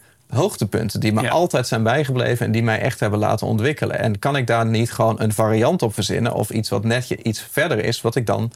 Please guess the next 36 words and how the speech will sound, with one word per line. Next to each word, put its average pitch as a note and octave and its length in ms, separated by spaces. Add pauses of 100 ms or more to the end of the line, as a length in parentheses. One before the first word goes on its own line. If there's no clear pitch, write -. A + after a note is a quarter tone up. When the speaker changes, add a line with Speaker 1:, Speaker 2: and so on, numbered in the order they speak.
(580)
Speaker 1:
nu C3 160
op A2+ 200
de A2 60
planning E3 400
zet? - 320 (140)
Speaker 2:
<laughs> - 180
Speaker 1:
Want A#2+ 160
dan C3 200
blijf C#3 300
je A2+ 100
uit A#2 140
dat A#2 200
comfortabele C3 800
van... A2 300
ja, G#2+ 180
ik - 160
ga F#2+ 160
het - 120
rest G#2 260
van G#2+ 80
mijn G#2 120
leven G#2 220
maar G#2 140
gewoon G#2+ 220
alleen G#2+ 180
maar G#2+ 100
dingen G#2+ 240
doen G#2+ 160
die G#2 120
ik G#2 100
ken. F#2+ 300 (220)
Speaker 2:
Ja, F#3 160
maar E3 120
ja, E3 100
ik, F3+ 200
ik - 100